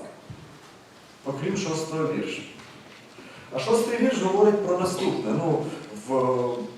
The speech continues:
українському Вагієнка перекладі він трошки не так перекладений, в російському там думка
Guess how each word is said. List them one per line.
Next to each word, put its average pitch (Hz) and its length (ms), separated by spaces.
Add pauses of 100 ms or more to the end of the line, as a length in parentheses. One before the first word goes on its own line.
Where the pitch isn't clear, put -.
українському 156 680
Вагієнка 165 460
перекладі 143 480
він 139 220
трошки 143 220
не 156 100
так 190 320
перекладений, 147 680
в 143 40
російському 156 640
там 147 260
думка 151 460